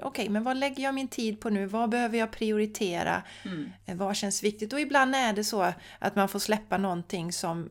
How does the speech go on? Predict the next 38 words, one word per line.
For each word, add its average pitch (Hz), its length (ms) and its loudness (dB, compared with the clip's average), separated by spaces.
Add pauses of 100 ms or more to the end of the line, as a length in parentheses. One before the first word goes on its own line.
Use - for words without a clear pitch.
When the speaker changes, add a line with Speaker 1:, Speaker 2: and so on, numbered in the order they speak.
(100)
Speaker 1:
man 196 320 0
har 190 240 2
hjärtat - 560 0
med 170 320 2
där, - 360 2
men 151 480 -2 (200)
det 190 80 -2
är 170 320 0
inte 170 540 -2
lönsamt 247 720 2
helt - 240 4
enkelt - 600 0
Speaker 2:
Nej. 208 380 -10
Speaker 1:
i 190 320 4 (180)
en 196 140 4
business. - 540 0 (280)
Speaker 2:
Nej, 185 180 6
och 220 100 8
det 233 80 8
är 226 120 10
ju 226 60 8
lätt 190 280 6
att 240 240 4
f-, 285 80 4
falla 269 240 6
i 233 40 4
den 208 180 4
fällan 165 320 0
att, 156 140 -6
åh, 196 240 -2
men 180 120 -2
det 180 80 2
är 185 40 -2
så 185 120 -4
många 160 300 0
som 160 180 -6
blir 160 160 -2
besvikna 160 800 -2